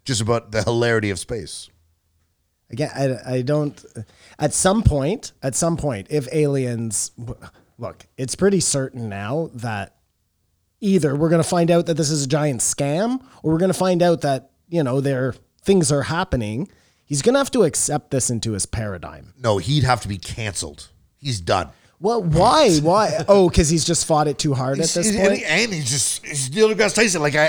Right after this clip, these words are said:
Speaker 1: I, he's grating to me.
Speaker 2: I know, but I don't see why Neil deGrasse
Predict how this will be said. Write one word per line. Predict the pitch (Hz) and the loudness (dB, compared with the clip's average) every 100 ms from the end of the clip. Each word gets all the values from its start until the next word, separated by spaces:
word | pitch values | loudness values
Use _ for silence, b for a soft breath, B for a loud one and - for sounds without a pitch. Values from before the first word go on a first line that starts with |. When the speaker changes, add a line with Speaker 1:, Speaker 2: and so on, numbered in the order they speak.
| 147 | 2
Speaker 1:
I, | 147 110 104 - - _ B B | 0 -2 -12 -16 -18 _ B B
he's | 185 131 | -2 -2
grating | 104 156 165 - 151 110 | 0 2 2 -2 -4 -4
to | - | -6
me. | 104 80 _ B B B B B B | -8 -8 _ B B B B B B
Speaker 2:
I | 165 | 0
know, | 202 | 2
but | 208 196 | 4 4
I | 185 | 4
don't | 196 226 | 4 2
see | - 233 | 0 2
why | 202 | 4
Neil | 170 170 180 | 4 4 4
deGrasse | 147 131 151 156 - - | 0 0 0 0 -2 -6